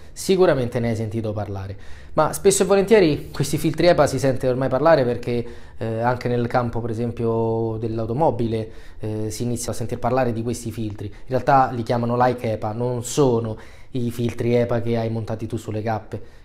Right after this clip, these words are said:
perché ci sono un po' di, di differenze. In realtà, se da quello che mi, insomma, che mi risulta,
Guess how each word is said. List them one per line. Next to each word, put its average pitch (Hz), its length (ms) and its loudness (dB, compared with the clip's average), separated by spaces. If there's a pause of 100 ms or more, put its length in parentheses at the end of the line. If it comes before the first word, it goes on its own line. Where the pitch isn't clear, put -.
perché 107 280 -8
ci - 120 -6
sono 107 200 -4
un 104 100 -6
po' 107 160 -2
di, 104 280 -4
di 117 120 -4
differenze. 107 580 -6 (280)
In 113 80 -4
realtà, 117 640 0
se 110 460 -2
da 113 100 -4
quello 113 180 -2
che 113 100 -2
mi, 110 480 -6
insomma, 107 260 -8
che 107 80 -2
mi 110 100 -2
risulta, 113 480 -2